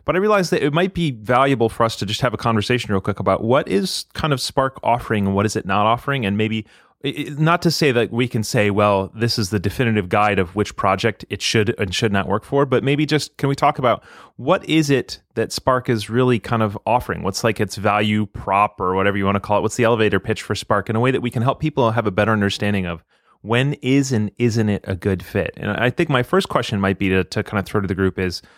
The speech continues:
um, is it for new projects? Is it for old projects? And then maybe the next one would be, like, what type of project is, is a really kind of a prime example of something to be a great fit for it? And are there any easy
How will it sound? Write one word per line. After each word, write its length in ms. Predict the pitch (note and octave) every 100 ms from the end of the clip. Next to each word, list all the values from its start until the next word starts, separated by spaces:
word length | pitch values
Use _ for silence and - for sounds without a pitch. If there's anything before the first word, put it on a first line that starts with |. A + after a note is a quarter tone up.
| _ -
um, 260 | A2 G2+ G2+
is 160 | C3+ A#2
it 100 | C3+
for 160 | - A#2+
new 140 | C3
projects? 500 | - C#3 C3+ C#3 -
Is 100 | A2+
it 80 | A#2
for 160 | C#3
old 200 | D2+ G2+
projects? 560 | - F#2+ F#2+ G#2+ - - _ _ _
And 180 | - B2+
then 200 | C3+ C3
maybe 160 | C3+ B2
the 80 | B2+
next 260 | C#3 -
one 220 | A#2+ A2
would 160 | G#2 G2+
be, 160 | A2 G2+
like, 260 | G2 - _ _ -
what 220 | C3+ -
type 180 | C#3+ C#3
of 100 | A2+
project 480 | C3 A#2+ A#2 A2
is, 220 | G#2+ F#2+ -
is 240 | A2 G2
a 280 | G2+ F#2+ F2+
really 260 | G#2+ B2+ A2+
kind 220 | - A2
of 100 | F#2+
a 100 | F#2 _ -
prime 420 | - A#2+ B2 A#2+
example 520 | G2 G#2 G#2 A2 G#2+
of 140 | G2
something 260 | - A2 G#2
to 80 | F2+
be 140 | F#2+
a 80 | F2
great 300 | D#2+ F#2+ -
fit 200 | - -
for 200 | - F3
it? 160 | F#3+ _ _ _ A#2+
And 220 | A#2+ A2+
are 120 | A#2
there 140 | A2 A#2+
any 240 | C3+ C3
easy 380 | C3 C#3 B2+ A#2+